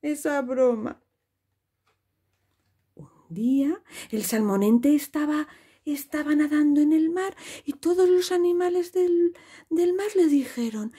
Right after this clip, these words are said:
"Escóndete, salmonete, viene por ahí un tiburón, mira la aleta". <laughs> "Seguro que no es verdad, seguro que es una broma como la que yo os he estado gastando".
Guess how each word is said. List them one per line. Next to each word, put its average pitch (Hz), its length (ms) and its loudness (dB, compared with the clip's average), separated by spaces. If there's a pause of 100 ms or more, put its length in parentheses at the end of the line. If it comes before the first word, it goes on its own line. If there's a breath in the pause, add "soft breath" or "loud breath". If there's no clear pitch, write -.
"Escóndete, 466 600 4 (140)
salmonete, 440 760 -2 (220 loud breath)
viene 294 320 4
por 277 240 -6
ahí 277 300 -4
un 294 140 2
tiburón, 285 680 0
mira 508 220 4 (100)
la 453 160 2
aleta". 440 560 0
<laughs> 233 1500 0
"Seguro 311 600 2
que 220 160 0
no 226 100 0
es 214 220 -2
verdad, 202 500 -4
seguro 359 360 2
que 359 80 0
es 349 100 0
una 349 200 2
broma 349 340 0
como 370 200 -2
la 370 200 2
que 370 140 0
yo 427 360 2
os 302 180 -2
he 262 80 -2
estado 240 480 -2
gastando". 247 760 0